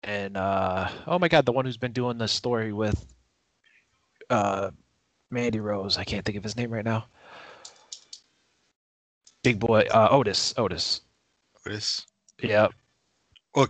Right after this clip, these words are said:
Speaker 1: Oh,
Speaker 2: Keith Lee
Speaker 1: and
Speaker 2: and,
Speaker 1: Uso.
Speaker 2: um,
Speaker 1: And Uso.
Speaker 2: Bra-, uh, Braun Strowman's Raw.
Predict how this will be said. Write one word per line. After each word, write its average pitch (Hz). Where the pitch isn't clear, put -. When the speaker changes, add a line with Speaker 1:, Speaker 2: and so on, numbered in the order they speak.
Speaker 1:
Oh, 175
Speaker 2:
Keith -
Lee -
Speaker 1:
and 117
Speaker 2:
and, 110
Speaker 1:
Uso. 123
Speaker 2:
um, 110
Speaker 1:
And 98
Uso. 95
Speaker 2:
Bra-, 135
uh, 107
Braun 120
Strowman's 113
Raw. 98